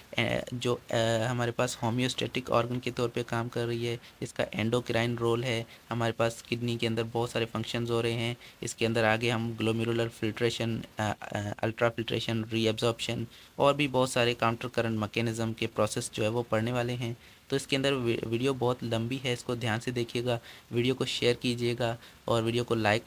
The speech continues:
करना मत भूलिएगा। Thank you so much। चलिए start करते हैं। Kidney are very important homeostatic organs। किडनी जो है एक homeostatic organs है,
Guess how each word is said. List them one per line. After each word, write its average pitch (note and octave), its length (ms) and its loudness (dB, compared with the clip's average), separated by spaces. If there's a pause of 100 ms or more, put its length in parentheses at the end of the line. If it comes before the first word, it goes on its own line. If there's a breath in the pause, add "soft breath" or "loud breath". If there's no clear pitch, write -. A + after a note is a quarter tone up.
करना A2+ 240 0
मत G#2+ 220 -4
भूलिएगा। A2 400 -2
Thank A2+ 260 -4
you A#2 180 -4
so A#2+ 140 -2
much। - 280 -4 (680 loud breath)
चलिए A#2 260 2
start G#2 300 4
करते G#2 280 -2
हैं। G#2+ 80 -4
Kidney D#3+ 480 -2
are C3+ 240 2
very C#3+ 340 -4
important B2+ 600 -2
homeostatic A#2+ 800 -4
organs। A2 500 -2 (420)
किडनी C#3+ 280 -2
जो D3 140 0
है C3+ 180 -2
एक C3+ 240 -4
homeostatic B2+ 720 -2
organs B2+ 440 0
है, C3+ 160 -4